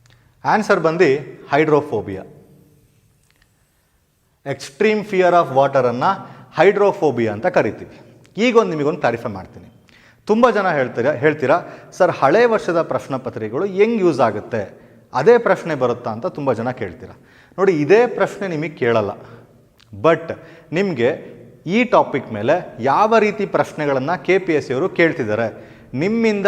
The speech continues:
ಯಾವ ಮಟ್ಟದ ಬುದ್ಧಿಶಕ್ತಿಯನ್ನು ಅವ್ರು ಎಕ್ಸ್‌ಪೆಕ್ಟ್ ಮಾಡ್ತಿದ್ದಾರೆ ಅನ್ನುವಂತಹ ಮಾಹಿತಿ ಗೊತ್ತಾಗುತ್ತೆ. ಜೊತೆಗೆ ಇಲ್ಲಿ ನೋಡಿ, extreme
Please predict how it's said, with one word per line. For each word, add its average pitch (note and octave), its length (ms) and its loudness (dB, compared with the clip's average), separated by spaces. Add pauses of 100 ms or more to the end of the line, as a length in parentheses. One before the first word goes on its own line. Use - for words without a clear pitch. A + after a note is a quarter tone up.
(140)
ಯಾವ E3 440 4
ಮಟ್ಟದ D#3 460 0
ಬುದ್ಧಿಶಕ್ತಿಯನ್ನು C3 840 -6
ಅವ್ರು F#3+ 120 2
ಎಕ್ಸ್‌ಪೆಕ್ಟ್ F#3+ 420 -2
ಮಾಡ್ತಿದ್ದಾರೆ A#2 500 -2 (400)
ಅನ್ನುವಂತಹ C#3 480 -6
ಮಾಹಿತಿ E3+ 500 0
ಗೊತ್ತಾಗುತ್ತೆ. G#2 520 -4 (440)
ಜೊತೆಗೆ D#3+ 460 4 (520)
ಇಲ್ಲಿ G#3 140 2
ನೋಡಿ, D#3+ 180 4 (460)
extreme A#3+ 480 -2